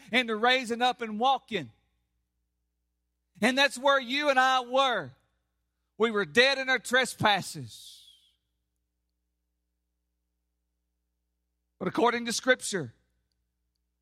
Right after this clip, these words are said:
we were in the trespasses of our sin. Uh, uh, Eph-, Ephesians two and one states here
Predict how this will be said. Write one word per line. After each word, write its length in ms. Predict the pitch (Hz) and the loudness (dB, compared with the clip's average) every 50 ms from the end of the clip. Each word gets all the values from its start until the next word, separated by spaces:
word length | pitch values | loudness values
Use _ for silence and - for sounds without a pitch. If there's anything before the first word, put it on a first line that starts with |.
| _ _ _ _ _ _ _ _ _ _ _ - | _ _ _ _ _ _ _ _ _ _ _ -4
we 120 | 185 202 | -2 -2
were 160 | 208 208 226 240 | 0 2 0 0
in 80 | 226 | 0
the 60 | 226 | -2
trespasses 760 | - - 240 247 233 - - - 226 247 233 - 233 233 214 | -4 -2 0 0 0 0 0 2 2 2 2 0 -4 -2 0
of 140 | 240 247 233 | 0 0 2
our 100 | 254 233 | 0 -2
sin. 500 | - - - 269 254 233 202 190 170 135 _ _ _ - - | -2 0 0 0 0 0 -2 -4 -6 -8 _ _ _ -6 -4
Uh, 80 | 220 170 160 | -4 -2 0
uh, 180 | - 202 190 196 | 2 2 2 2
Eph-, 220 | - 190 165 - _ - | 0 -4 -6 -8 _ -8
Ephesians 600 | 190 147 - 220 240 254 233 202 233 220 185 - _ _ _ _ - | -8 -2 -2 -2 -2 -2 -4 -6 -8 -10 -10 -14 _ _ _ _ 0
two 100 | - 247 | 0 2
and 280 | 262 262 262 254 233 226 | 2 2 0 -2 -4 -2
one 520 | 233 254 262 247 226 208 190 165 139 123 _ _ _ _ _ _ | 0 0 2 2 0 0 -2 -6 -8 -10 _ _ _ _ _ _
states 500 | - - - 254 254 247 220 208 - - | -8 0 2 2 2 2 0 -2 -4 -2
here 400 | - 208 190 170 147 127 117 110 | 0 0 0 0 -4 -6 -10 -14